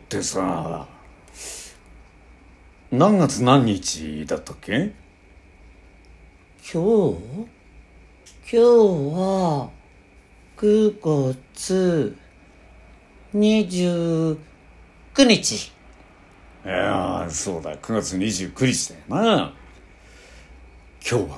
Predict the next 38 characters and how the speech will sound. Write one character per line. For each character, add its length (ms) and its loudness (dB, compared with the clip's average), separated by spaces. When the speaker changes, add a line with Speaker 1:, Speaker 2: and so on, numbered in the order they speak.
Speaker 1:
は 220 -2
な、 60 -2
中 500 2
秋 580 2
の 260 4
名 500 6
月 600 -4
な 160 -10
ん 120 -16
だ 240 -12
よ。 80 -16
Speaker 2:
え？ 320 2
お 80 8
じ 140 6
い 60 -2
ち 60 8
ゃ 60 6
ん 80 2
時 140 0
々、 160 2
チ 260 6
ュ 80 10
ー 40 0
チ 100 2
ュ 60 8
ー 60 2
タ 120 8
コ 180 -2
か 140 4
い 80 2
な 120 2
っ 40 -2
て 80 -18
言 100 0
っ 20 -6
て 140 -6
る 80 -4
よ。 260 0